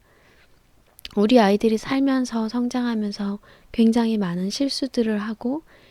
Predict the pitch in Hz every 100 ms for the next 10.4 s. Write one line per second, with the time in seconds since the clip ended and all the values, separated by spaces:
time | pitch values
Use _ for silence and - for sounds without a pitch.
0 | _ - 214 208 220 214 190 175 180 220
1 | 269 - _ _ _ _ - 339 330 311
2 | 285 233 190 190 220 233 202 202 196 190
3 | 185 170 196 - 175 190 196 - 208 -
4 | 240 220 180 - 190 175 170 _ _ _
5 | _ - 330 330 320 285 214 214 254 254
6 | 208 180 180 _ _ _ _ _ _ -
7 | 233 226 - 220 180 180 - 226 247 -
8 | 214 - 233 214 - - - - 202 208
9 | 208 202 202 202 - - 285 294 262 214
10 | 202 220 247 302